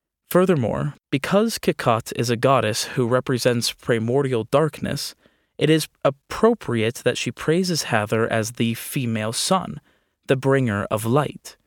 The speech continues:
The text, iconography, and imagery of this scene in the temple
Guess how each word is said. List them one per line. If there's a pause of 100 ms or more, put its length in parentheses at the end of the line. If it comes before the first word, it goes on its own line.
(760)
The
text, (300)
iconography,
and
imagery
of
this
scene
in
the
temple